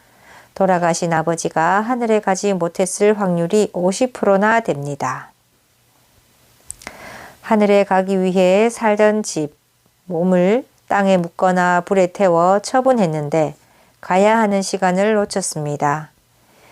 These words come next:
이제는 가고 싶어도 마음대로 갈 수가 없습니다. 혼이 노숙을 하게 되었습니다.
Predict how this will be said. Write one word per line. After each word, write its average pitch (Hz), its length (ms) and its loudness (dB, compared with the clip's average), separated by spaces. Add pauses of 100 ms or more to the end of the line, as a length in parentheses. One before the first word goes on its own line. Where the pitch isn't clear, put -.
(180)
이제는 185 680 2
가고 165 280 0
싶어도 180 640 2
마음대로 180 680 0
갈 175 260 0
수가 180 460 -2
없습니다. 151 840 -4 (960)
혼이 226 400 4
노숙을 214 600 2
하게 190 460 2
되었습니다. 147 880 -4